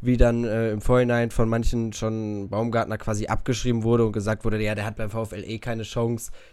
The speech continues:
der wäre sofort der vierte Innenverteidiger, ähm, den muss der V F L abgeben, sodass, da fand ich die Berichterstattung und auch das, was einige Fans da geschrieben haben,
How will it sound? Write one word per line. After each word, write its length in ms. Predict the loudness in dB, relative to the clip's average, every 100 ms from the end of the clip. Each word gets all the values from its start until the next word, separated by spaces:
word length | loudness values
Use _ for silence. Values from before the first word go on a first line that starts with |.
| -6
der 100 | -2
wäre 240 | -2 -4
sofort 420 | -6 -4 -2 2
der 100 | 0
vierte 380 | 0 0 0 0
Innenverteidiger, 920 | -2 -2 -2 0 2 2 2 2 2 0 -8 -20 -20 -4
ähm, 680 | 2 4 4 2 0 -4 -8 -16 -20 -20
den 380 | -4 0 0 0
muss 360 | 0 2 2 4
der 120 | 2
V 220 | 6 4
F 100 | 4
L 160 | -2 -2
abgeben, 500 | -4 -4 -4 -4 -6
sodass, 400 | -6 -4 -6 -6 -10 -6
da 180 | -4 -4
fand 240 | -4 -4
ich 140 | -6
die 180 | -6 -6
Berichterstattung 800 | -4 -4 -4 -6 -6 -6 -6 -6
und 80 | -6
auch 120 | -8
das, 200 | -8 -10
was 140 | -10 -8
einige 260 | -6 -8
Fans 320 | -6 -6 -6
da 100 | -6
geschrieben 380 | -6 -6 -8 -6
haben, 220 | -4 -6